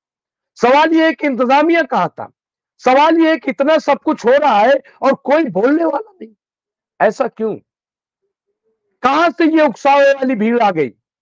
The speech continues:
और क्यों बार बार इस तरह के नजारे आते हैं? ये भी तो कम से कम सिक्के का दूसरा रुख तो दिखाया जाए, सिक्के का दूसरा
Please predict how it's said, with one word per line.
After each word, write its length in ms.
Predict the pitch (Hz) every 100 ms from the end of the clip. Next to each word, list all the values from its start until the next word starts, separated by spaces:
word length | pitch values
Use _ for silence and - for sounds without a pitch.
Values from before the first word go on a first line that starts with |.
| _ _ _ _ -
और 100 | 269
क्यों 320 | - 302 339
बार 240 | 339 320
बार 200 | 302 311
इस 160 | 302 -
तरह 180 | 285 294
के 160 | -
नजारे 400 | 277 262 254 240
आते 260 | 240 214 240
हैं? 60 | 208
ये 120 | 190
भी 160 | 190
तो 280 | 277 - - - _
कम 200 | 190 214
से 180 | 180 269
कम 80 | 240
सिक्के 380 | - 190 254
का 120 | 254 233
दूसरा 420 | 160 180 214 240
रुख 240 | 226 214 -
तो 80 |
दिखाया 380 | 208 220 226 269
जाए, 220 | 247 190 - _ _ _ _ _ _ _
सिक्के 380 | - 247 - 302
का 120 | 311
दूसरा 420 | 240 262 277 311